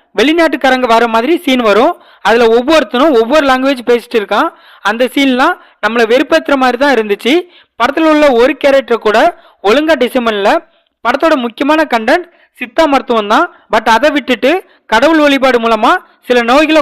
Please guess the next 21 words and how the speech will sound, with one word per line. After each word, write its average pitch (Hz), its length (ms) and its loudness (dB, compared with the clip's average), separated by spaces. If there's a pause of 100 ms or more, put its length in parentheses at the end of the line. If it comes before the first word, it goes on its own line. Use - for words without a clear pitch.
குணப்படுத்தலாம் 269 540 0
அப்படிங்கிற 233 360 -4
மாதிரி 220 180 0 (380)
ஒரு 240 180 2
சில 262 100 0 (120)
சீன் 311 220 0
எடுத்திருக்காங்க. 233 520 -2 (460)
அதெல்லாம் 269 300 0
நம்ம 240 220 -2
ஏத்துக்க 262 340 -2
முடியல. 214 260 0 (440)
மொத்தத்துல 285 440 -2
இந்த 269 180 -2
படத்தை 247 240 -2 (100)
பார்க்கலாமான்னு 262 520 0
கேட்டா 214 220 0 (500)
ரொம்பவே 269 420 2 (380)
ஒரு 220 180 2
below 294 260 2
ஆவரேஜான 240 520 0 (420)
டிராமா 285 280 2